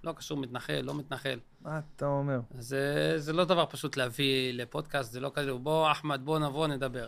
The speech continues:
Speaker 1: לא, זה לא עובד ככה.
Speaker 2: אמ, אני, יש לי עוד שאלה, יש לך, יש לך חברים ממש, כאילו, אה, מ-, מתוך הדמות הזאת, אה,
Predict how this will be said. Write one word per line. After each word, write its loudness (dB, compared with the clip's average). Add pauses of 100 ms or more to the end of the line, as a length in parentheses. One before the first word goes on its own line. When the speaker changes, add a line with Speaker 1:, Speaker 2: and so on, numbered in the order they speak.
(160)
Speaker 1:
לא, -6 (300)
זה -12
לא -2
עובד -6
ככה. -14 (2500)
Speaker 2:
אמ, 2 (960)
אני, 0
יש -6
לי -4
עוד -2
שאלה, -2
יש -4
לך, 0 (1200)
יש -8
לך -2
חברים 4
ממש, 2
כאילו, 0
אה, 2 (200)
מ-, -2
מתוך 2
הדמות 2
הזאת, 0 (160)
אה, -2